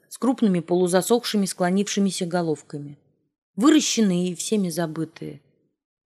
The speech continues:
К проржавевшей металлической ограде, обрамлявшей малюсенький передний дворик,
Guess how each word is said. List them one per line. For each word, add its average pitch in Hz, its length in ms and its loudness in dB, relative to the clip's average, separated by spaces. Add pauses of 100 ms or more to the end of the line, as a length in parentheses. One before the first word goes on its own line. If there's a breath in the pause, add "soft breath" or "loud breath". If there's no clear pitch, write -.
(180)
К - 140 -14
проржавевшей 233 680 4
металлической 226 800 2
ограде, 214 440 2
обрамлявшей 170 640 2
малюсенький 175 600 -2
передний 180 440 0
дворик, 240 480 -4